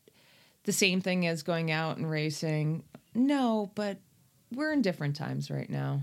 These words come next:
I think we're all, we're all searching for ways to connect, and maybe this is an imperfect way, but I give them credit for trying.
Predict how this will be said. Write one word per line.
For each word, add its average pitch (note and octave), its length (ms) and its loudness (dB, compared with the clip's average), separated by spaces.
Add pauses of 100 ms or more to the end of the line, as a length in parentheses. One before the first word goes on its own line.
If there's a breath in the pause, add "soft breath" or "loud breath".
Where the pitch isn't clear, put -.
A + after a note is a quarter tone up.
(160)
I - 100 -4
think G#3+ 180 0
we're A3 160 2
all, F#3+ 580 2 (360 soft breath)
we're F#3+ 120 0
all F3+ 140 2
searching F3+ 480 0
for E3 140 -2
ways D3 300 0
to E3+ 80 -4
connect, D3 540 -2
and D3 420 0 (360 loud breath)
maybe F#3 320 4
this F3+ 240 0
is E3+ 80 0
an E3 100 2
imperfect D3 600 -2
way, D3 400 -2
but - 240 -4 (180)
I D4 80 0
give F4 160 0
them C#4 160 2
credit D#3+ 260 -2
for D3 100 -6
trying. D#3 420 -2